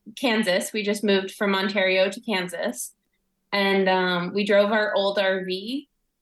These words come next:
and it broke down twice. Um, and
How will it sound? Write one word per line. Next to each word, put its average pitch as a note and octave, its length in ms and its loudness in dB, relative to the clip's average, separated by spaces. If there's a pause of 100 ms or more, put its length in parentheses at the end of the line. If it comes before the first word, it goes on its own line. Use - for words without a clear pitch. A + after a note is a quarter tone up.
(240)
and G#3+ 160 2
it G#3 440 2 (180)
broke A3 300 2
down F3+ 300 0
twice. F3 440 -2 (460)
Um, F#3+ 800 0 (360)
and C4 420 2